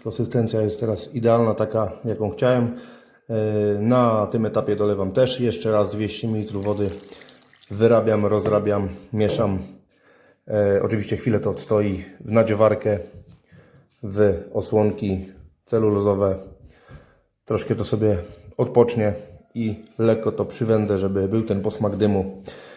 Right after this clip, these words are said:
e, jak to w tych parówkach. Także mieszam. Dobra, e, nadziewarka już napełniona,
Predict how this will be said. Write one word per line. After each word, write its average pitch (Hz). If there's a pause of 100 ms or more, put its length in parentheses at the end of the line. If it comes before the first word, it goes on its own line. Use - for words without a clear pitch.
(360)
e, 101
jak 95
to -
w -
tych 95
parówkach. 95
Także 95 (1120)
mieszam. 95 (880)
Dobra, 104
e, 95 (520)
nadziewarka 127
już 110
napełniona, 120